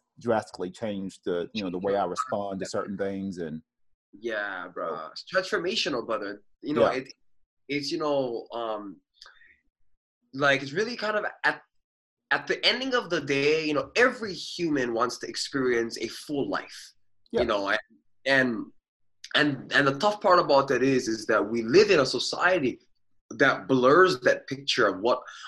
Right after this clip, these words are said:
Speaker 2: a full life is.
Speaker 1: Yeah.
Speaker 2: You know, because, because, you know, it educates us out of our own truth, you know, and, and, you know, and, and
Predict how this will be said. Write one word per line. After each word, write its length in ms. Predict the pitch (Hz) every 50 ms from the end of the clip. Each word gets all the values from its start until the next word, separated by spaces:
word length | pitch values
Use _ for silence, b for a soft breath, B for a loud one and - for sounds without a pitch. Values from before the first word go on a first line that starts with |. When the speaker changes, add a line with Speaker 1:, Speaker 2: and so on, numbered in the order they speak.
| B 117
Speaker 2:
a 60 | 117 - - - - - - _ _ _ _ _ _ _ _ _ _ _ _ _ _ _ _ _
full 200 | 143 139 131 120
life 220 | 104 95 92 92 - -
is. 460 | - 82 71 67 - - - - - -
Speaker 1:
Yeah. 180 | - 87 76 67 - - -
Speaker 2:
You 120 | - 98 107
know, 160 | 104 98 95
because, 420 | 90 - 120 - 151 160 139 -
because, 420 | 139 139 - - 190 202 185 147 131
you 60 | 151
know, 140 | 151 131 107 - - _ _ _
it 240 | 147 156 170 147 - -
educates 600 | 175 214 208 226 240 - - - 190 180 - -
us 180 | 160 151 - - -
out 120 | 131 139 147
of 120 | 139 139
our 160 | 135 117 - -
own 180 | 131 143 139 -
truth, 600 | - - - 127 - - - - - - - _ _ _ _ _ _ _ _
you 120 | 123 127
know, 280 | 117 110 107 107 107 110 - -
and, 180 | 156 151 131 135
and, 280 | 147 156 143 139 135 - - _
you 160 | 113 117 170
know, 140 | 170 160 156
and, 160 | 156 147 -
and 280 | 139 147 151 143 120